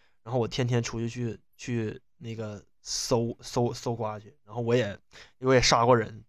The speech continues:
然后我也被人就是骗过，被人胁迫过什么的，我就梦里都有。但是我就发现我做的这种梦里面，这个我的家人也好，或者我身边的团队的人也好，我这个人我就是在现实中我都没见过，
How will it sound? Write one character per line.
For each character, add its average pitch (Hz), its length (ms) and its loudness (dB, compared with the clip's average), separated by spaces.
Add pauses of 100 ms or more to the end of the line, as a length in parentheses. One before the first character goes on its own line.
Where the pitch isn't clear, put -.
然 113 120 -14
后 127 40 0
我 123 140 2
也 123 80 2
被 131 160 2
人 113 320 0
就 123 140 -10
是 120 80 -4
骗 135 320 0
过， - 220 -16
被 123 100 -10
人 113 160 -4
胁 117 260 -6
迫 127 240 -2
过 113 100 -4
什 107 60 -12 (100)
么 - 80 -20
的， - 460 -20 (220)
我 117 100 -14
就 - 160 -12
梦 240 220 6
里 143 80 6
都 226 180 8
有。 147 260 4
但 233 120 6
是 254 160 6 (500)
我 139 140 0
就 262 100 6
发 269 160 6
现 269 140 8
我 143 100 6
做 262 220 6
的 226 40 8
这 269 140 4
种 175 140 6
梦 285 200 8
里 151 120 4
面， 113 320 -2 (260)
这 247 100 -6
个 214 120 4
我 131 120 2
的 139 80 4
家 254 240 6
人 190 160 6
也 156 80 4
好， 147 200 0
或 160 120 2
者 160 80 6
我 131 140 4
身 180 180 2
边 175 140 4
的 160 80 2
团 123 180 -6
队 190 120 6
的 160 100 8
人 127 140 4
也 135 80 4
好， 123 120 -2
我 110 160 -4
这 190 140 4
个 165 60 2
人 156 160 4
我 135 100 -6
就 - 180 -18
是 165 60 -12
在 175 100 -6
现 180 200 0
实 175 80 -2
中 165 120 -2
我 139 60 -4
都 170 160 -2
没 147 140 -2
见 110 180 -6
过， - 160 -20